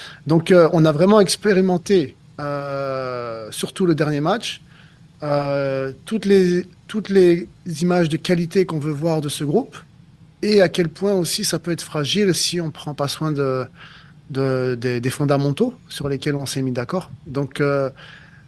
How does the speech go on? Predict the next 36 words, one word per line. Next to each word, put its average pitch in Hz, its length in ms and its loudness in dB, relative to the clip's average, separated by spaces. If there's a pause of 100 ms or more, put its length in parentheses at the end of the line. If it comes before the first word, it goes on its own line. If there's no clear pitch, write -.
donc, 147 300 -4
euh, 127 440 0
bien 143 180 0
sûr, - 160 2
les 165 100 4
résultats 147 480 0
de, 135 220 -2
des 127 160 -4
matchs 131 200 -6
amicaux, 135 220 -6
c'est, 135 260 -6
c'était - 300 -8
pas 127 160 -6
ça. - 240 -8 (460)
C'est - 200 -4
pas 135 140 -6
ce - 80 -6
qu'on 127 120 -10
cherchait. 139 520 -4 (220)
Et, 113 960 -2 (100)
et, 123 160 -4
euh, 113 180 -6
je 113 140 -6
suis 135 160 -6
plus 139 220 -8
sur, 131 340 -6
euh, 120 480 -6 (140)
euh, 113 180 -10 (420)
euh, 113 160 -10 (560)
comment 160 340 4
on 160 40 2
peut 160 460 0
répéter 151 400 -2
les 151 80 -2
scénarios 151 340 -4
positifs 151 540 -6